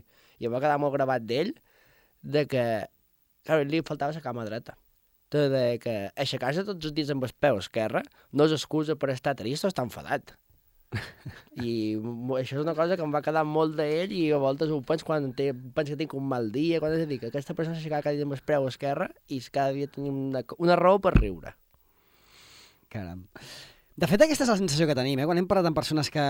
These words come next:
Speaker 2: que l'havien, que l'havien tractat, que l'havien conegut, eh, tots destacaven aquest fet seu,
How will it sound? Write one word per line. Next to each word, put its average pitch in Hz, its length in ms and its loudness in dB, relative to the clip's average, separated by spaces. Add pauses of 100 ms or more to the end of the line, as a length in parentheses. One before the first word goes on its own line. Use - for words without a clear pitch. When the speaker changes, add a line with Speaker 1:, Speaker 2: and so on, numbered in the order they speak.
(140)
Speaker 2:
que 135 80 -2
l'havien, 135 380 0 (760)
que 127 80 -6
l'havien 120 240 -2
tractat, 147 560 0
que 123 80 -6
l'havien 131 480 -4
conegut, 147 720 2 (100)
eh, 156 360 0
tots - 340 -6 (500)
destacaven 214 560 0
aquest 196 240 -2
fet 202 300 0 (100)
seu, 202 300 4